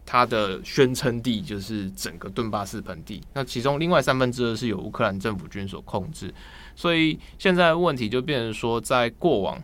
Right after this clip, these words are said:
这前一波战略里面，他们就是分兵，想要就是打你大后方，结果后来抄你老家的方式失败，那现在要，要如何收拾后路呢？就只有可能第一个要歼灭，就是在，呃，顿巴斯盆地的十万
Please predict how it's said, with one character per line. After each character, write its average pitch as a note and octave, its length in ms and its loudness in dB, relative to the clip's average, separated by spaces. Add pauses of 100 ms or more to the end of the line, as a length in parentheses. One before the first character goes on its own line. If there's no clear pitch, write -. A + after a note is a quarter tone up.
(120)
这 C3+ 140 -2
前 G#2+ 220 -2
一 A#2 40 -2
波 B2 220 0
战 A#2 220 0
略 A2 140 -2
里 F2 100 -4
面， G2+ 160 -4
他 G#2+ 80 -4
们 G#2 120 -6
就 G#2 220 -8
是 G#2+ 140 -6
分 G#2+ 300 0
兵， G2+ 260 -4
想 F#2+ 180 -6
要 G2 140 -4 (100)
就 G2+ 140 -10
是 G2+ 220 -6
打 G2 200 -4
你 G2+ 100 -8
大 G#2+ 200 -2
后 G2+ 180 -2
方， F#2+ 320 -6
结 - 100 -2
果 A#2 80 4
后 C3 140 4
来 G#2+ 100 6
抄 A#2 200 0
你 A2+ 100 -4
老 F#2+ 160 -2
家 G#2+ 160 2
的 G2+ 60 2
方 G#2 180 2
式 G2+ 240 -6 (160)
失 - 180 -8
败， F#2 380 0
那 A2 100 -4
现 G#2+ 160 -4
在 G#2 240 -2
要， B2 180 0 (100)
要 D3+ 180 4
如 C3 180 4
何 A2 240 2
收 A#2+ 220 2
拾 G2+ 180 -4
后 G#2 220 0
路 A2 160 -6
呢？ G#2 140 -8
就 G#2+ 160 -6
只 G#2 160 -8
有 G2 100 -2
可 G2 160 -8
能 B1+ 180 -12 (360)
第 A#2 100 2
一 A2+ 60 2
个 A2+ 100 -2
要 G2+ 140 0
歼 G#2 180 -4
灭， G2+ 240 -4
就 F2+ 140 -6
是 F#2+ 380 -6
在， F#2+ 380 -2 (500)
呃， F2+ 260 0
顿 A2 200 -2
巴 G#2 140 4
斯 G2+ 220 -6
盆 F2 260 -8
地 G#2 140 -6
的 E2 240 -8
十 - 260 -10
万 G2+ 320 -2